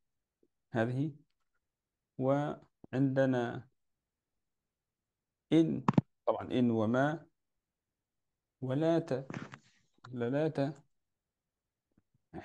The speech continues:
لا تلحين حين مناص.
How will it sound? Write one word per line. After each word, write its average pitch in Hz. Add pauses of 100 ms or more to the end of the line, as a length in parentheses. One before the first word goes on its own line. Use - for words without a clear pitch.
(320)
لا 143
تلحين 135
حين 127
مناص. 127